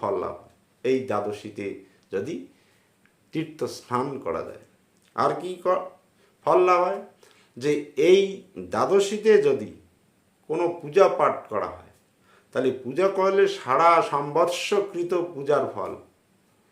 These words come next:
একটি দ্বাদশী তিথিতে পুজো করলে এক সারা বছরের পুজোর ফল পাওয়া যায়। অর্থাৎ একটি দ্বাদশী তিথিতে ব্রত উপবাস করলে সারা বছর যে পুজোর ফল,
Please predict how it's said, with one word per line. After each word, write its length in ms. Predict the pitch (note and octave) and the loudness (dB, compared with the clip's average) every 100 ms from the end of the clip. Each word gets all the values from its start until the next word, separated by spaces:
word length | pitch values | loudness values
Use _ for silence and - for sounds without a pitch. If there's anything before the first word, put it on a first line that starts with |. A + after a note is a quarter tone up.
| _ - | _ -4
একটি 360 | C3 - - B2+ | -4 -4 -10 -2
দ্বাদশী 460 | G#2 C3 D3+ D3 | 0 0 -2 -6
তিথিতে 640 | - D3 D#3+ F3+ F3 F3 - _ _ _ _ _ _ _ _ _ _ _ _ _ C3 | -10 -12 -10 -4 -2 -2 -4 _ _ _ _ _ _ _ _ _ _ _ _ _ -8
পুজো 240 | C3 D3+ | -2 -2
করলে 580 | D3 D3 D3+ G3 G#3 - | 0 -2 -2 -2 -4 -4
এক 240 | - - - _ _ _ - | -4 -4 -6 _ _ _ -20
সারা 380 | - A#2+ D#3+ | -6 4 6
বছরের 680 | G#3 G3+ G3 E3 D3 - - _ _ _ _ _ | 6 4 2 0 -2 -4 -12 _ _ _ _ _
পুজোর 340 | C3 C#3 B2 | -2 0 0
ফল 320 | B2+ D3 F3 - _ _ _ _ _ _ _ _ | 0 -4 -4 -10 _ _ _ _ _ _ _ _
পাওয়া 240 | A#2+ G2 E2+ | -2 -2 -2
যায়। 160 | D2 - _ _ _ _ | -8 -14 _ _ _ _
অর্থাৎ 600 | G#2 - D#3+ E3 - _ | -10 -6 -8 -10 -16 _
একটি 360 | A2+ - - E3+ | -8 -8 -8 -6
দ্বাদশী 680 | A2+ A2 B2 B2 - - - _ _ _ _ _ _ | -2 -2 -2 -6 -10 -12 -16 _ _ _ _ _ _
তিথিতে 540 | - D#3+ A3 A3 D3 A#2 | -10 -6 -4 -2 0 0
ব্রত 300 | F#2 C3 G#3 | 0 0 4
উপবাস 460 | G3+ F#3 D#3 - | 4 6 2 0
করলে 340 | - G#2 G2 - | -4 -8 -6 -12
সারা 340 | - A#2 F3+ | -4 2 4
বছর 340 | G3 F#3+ G3 D#3 | 4 4 0 -2
যে 120 | D3+ | -8
পুজোর 420 | B2 A#2+ G#2+ - | -8 -8 -8 -10
ফল, 120 | F2+ | -12